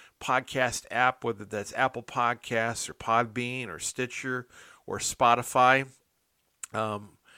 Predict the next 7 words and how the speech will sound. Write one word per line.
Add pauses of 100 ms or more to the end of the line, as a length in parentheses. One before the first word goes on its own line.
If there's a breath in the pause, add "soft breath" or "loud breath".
(160 soft breath)
we're
also
on
Google
Play. (1300)
And
I